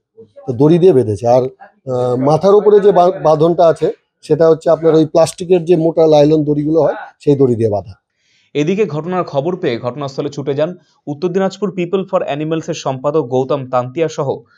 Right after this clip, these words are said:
Speaker 2: সংস্থার সদস্যরা। দীর্ঘক্ষণের প্রচেষ্টায় অবশেষে উদ্দেশ্য সফল হয়। এই ধরনের ঘটনায় যথেষ্ট উদ্বেগ প্রকাশ করেছেন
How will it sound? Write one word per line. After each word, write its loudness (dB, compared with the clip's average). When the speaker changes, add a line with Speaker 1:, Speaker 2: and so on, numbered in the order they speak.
Speaker 2:
সংস্থার -6
সদস্যরা। -12
দীর্ঘক্ষণের -4
প্রচেষ্টায় -4
অবশেষে -6
উদ্দেশ্য -10
সফল -8
হয়। -10
এই -4
ধরনের -4
ঘটনায় -8
যথেষ্ট -6
উদ্বেগ -6
প্রকাশ -8
করেছেন -6